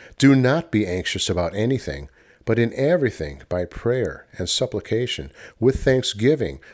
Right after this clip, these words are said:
let your requests be made known to God." Please note that we are not thrown into uncertain days all alone. We have an all-knowing,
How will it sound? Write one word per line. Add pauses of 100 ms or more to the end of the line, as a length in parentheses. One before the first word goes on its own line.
let
your
requests
be
made
known
to
God." (1700)
Please
note (220)
that
we
are
not
thrown (180)
into
uncertain
days
all
alone. (1200)
We
have
an
all-knowing,